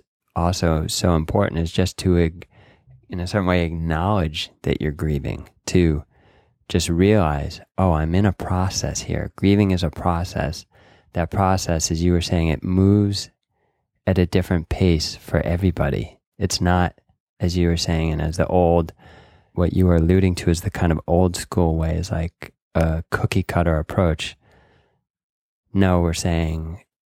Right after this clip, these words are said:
it's actually incredibly individualistic, shaped by all the different factors in an individual's life, in their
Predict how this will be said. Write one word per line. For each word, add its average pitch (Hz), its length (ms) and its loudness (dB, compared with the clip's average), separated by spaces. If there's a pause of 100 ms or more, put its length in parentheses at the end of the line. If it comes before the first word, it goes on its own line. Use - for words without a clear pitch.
it's - 140 -6
actually 98 400 2
incredibly 90 540 2
individualistic, 78 960 -4
shaped - 500 -2
by 78 340 0
all 98 140 2
the 95 120 0
different 82 320 0
factors 80 520 -2
in 78 100 -4
an 73 100 -2
individual's 80 720 -2
life, 78 460 0
in 73 460 -6
their 76 200 -2